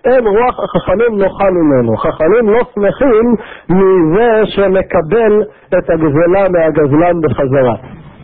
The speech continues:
פרק שני. הגזלה שלא משתנית, אלא הרי היא כמו שהייתה, אף על פי שנתייאשו הבעלים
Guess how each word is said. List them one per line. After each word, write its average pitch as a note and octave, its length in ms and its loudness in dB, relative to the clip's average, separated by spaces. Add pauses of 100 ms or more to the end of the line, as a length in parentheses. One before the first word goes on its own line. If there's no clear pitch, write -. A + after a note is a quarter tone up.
(3000)
פרק G#3 420 0
שני. E3+ 640 0 (600)
הגזלה E3 600 0
שלא G3 360 0
משתנית, G#3 840 0
אלא F3+ 240 2
הרי F3+ 520 0
היא G3 140 -2
כמו F#3 340 0
שהייתה, D#3+ 640 0 (500)
אף E3 120 -4
על E3 160 0
פי A#3 120 -2
שנתייאשו F#3 840 0 (120)
הבעלים D#3+ 560 2